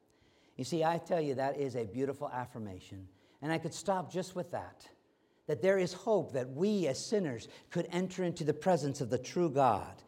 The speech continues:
and not be rejected or erased or banished.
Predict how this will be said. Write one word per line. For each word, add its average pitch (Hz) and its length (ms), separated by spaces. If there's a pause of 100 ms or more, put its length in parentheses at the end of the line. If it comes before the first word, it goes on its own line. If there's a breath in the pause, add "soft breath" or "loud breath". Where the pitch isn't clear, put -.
(280 soft breath)
and 123 160
not 151 240
be 156 120
rejected 147 600
or 123 340 (300 loud breath)
erased 131 600 (100)
or 123 220
banished. 101 760